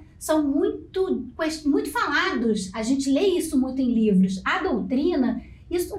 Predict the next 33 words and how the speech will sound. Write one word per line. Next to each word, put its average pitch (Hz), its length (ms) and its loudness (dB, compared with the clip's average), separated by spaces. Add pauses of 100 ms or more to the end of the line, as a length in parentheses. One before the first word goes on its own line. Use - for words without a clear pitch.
(140)
foi 440 480 0
adiante 359 520 -2
enquanto 381 240 -4
a 349 80 -2
vítima 349 320 -4
ficou 339 180 -4
lá 349 80 -4
atrás. 254 500 -4 (440)
O - 80 -4
movimento 359 500 0
agora 247 640 0
é 254 80 -6
um 294 80 -6
movimento 302 440 -2
de 262 60 0
busca 320 460 -2
de 254 100 -2
equilíbrio. 240 500 -2 (160)
Enfim, 359 440 -4
acho 269 260 -4
que - 80 -4
a 262 60 0
gente 254 240 -2
conseguiu 220 680 -2 (220)
falar 240 320 -2
bastante 294 720 -2
sobre - 340 -6
o - 20 -6
que 220 200 -6
era 220 280 -6
importante - 840 -6 (300)
nessa 240 320 -8
área. 247 500 -6